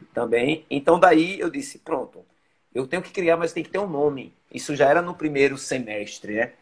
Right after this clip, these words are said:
Aí, quando chegou no segundo semestre de dois mil e dez, já surgiu aquela necessidade, né? Que eu já via o trabalho que já tinha feito no primeiro semestre, no segundo semestre precisava fundamentar esse trabalho. Então,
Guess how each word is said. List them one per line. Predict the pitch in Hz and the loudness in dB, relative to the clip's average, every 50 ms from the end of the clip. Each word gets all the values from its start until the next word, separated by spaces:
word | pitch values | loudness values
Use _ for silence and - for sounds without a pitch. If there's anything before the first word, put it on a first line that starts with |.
| _ _ _ - | _ _ _ 4
Aí, | 110 123 143 139 139 - | 6 6 6 4 2 -4
quando | - 160 165 170 | -4 -4 -4 -4
chegou | - - 180 151 143 160 | -4 -4 -4 -2 -2 -4
no | 160 170 | -4 -4
segundo | - - 160 143 135 165 175 - | -6 -4 -4 -4 -4 -4 -6 -6
semestre | 202 - - - 185 180 143 127 120 120 123 117 - - - - - - 92 - - _ _ _ _ _ _ _ _ _ _ - | -6 -6 -4 -4 -4 -4 -2 0 0 0 0 -2 -6 -12 -16 -14 -14 -14 -14 -14 -16 _ _ _ _ _ _ _ _ _ _ -18
de | 87 95 117 123 123 123 123 123 120 117 117 113 113 110 107 104 98 95 92 90 - - _ _ - | -10 -6 -2 -2 0 0 -2 -4 -4 -6 -6 -6 -6 -4 -4 -4 -6 -8 -8 -10 -10 -12 _ _ -8
dois | - 65 65 - 113 - 110 107 | -8 -4 2 4 4 4 6 6
mil | 123 131 135 | 6 8 8
e | 131 - | 8 6
dez, | - 104 117 131 143 147 131 113 - - _ _ _ _ _ _ _ - | 6 6 8 8 8 6 4 0 -8 -14 _ _ _ _ _ _ _ -6
já | - 170 156 143 | 0 2 2 2
surgiu | - - 151 127 120 147 160 | 2 -2 -4 -2 2 4 4
aquela | 170 165 170 165 170 175 | 4 4 2 0 0 0
necessidade, | 165 165 160 - - 156 143 - - 143 117 104 120 113 107 101 104 | -2 -4 -4 -4 -6 -6 -6 -6 -8 -8 -6 -4 -4 -4 -4 -4 -6
né? | 110 117 123 | -6 -6 -6
Que | 123 - 139 | -4 -4 -6
eu | 131 | 0
já | 135 143 135 | 0 0 0
via | 131 - 127 143 165 | 0 -2 0 2 2
o | 170 | 2
trabalho | 165 185 170 151 - - 123 120 117 113 110 | 2 2 0 0 2 2 0 0 -2 -4 -12
que | _ 120 110 | _ -16 -12
já | 123 123 | -12 -12
tinha | - 127 139 135 | -10 -12 -16 -16
feito | - - 117 113 - _ | -14 -12 -14 -14 -14 _
no | 117 | -20
primeiro | 117 117 117 120 120 | -18 -14 -12 -10 -10
semestre, | - 135 127 113 120 123 - | -10 -12 -10 -8 -8 -8 -10
no | 139 | -12
segundo | 131 - 143 143 | -18 -18 -16 -14
semestre | - - 143 131 127 123 - | -10 -10 -6 -6 -6 -6 -6
precisava | - 143 - - 123 123 123 127 135 147 147 | -12 -12 -10 -4 0 2 2 2 2 0 -2
fundamentar | - - - - 123 131 147 147 139 - 135 | -2 -10 -8 -2 -2 -2 -2 -4 -6 -6 -6
esse | 135 - - | -6 -6 -4
trabalho. | 151 151 143 139 107 101 113 107 | -2 -2 0 0 -2 -6 -6 -4
Então, | - 139 139 131 - | -2 -2 -2 -2 -4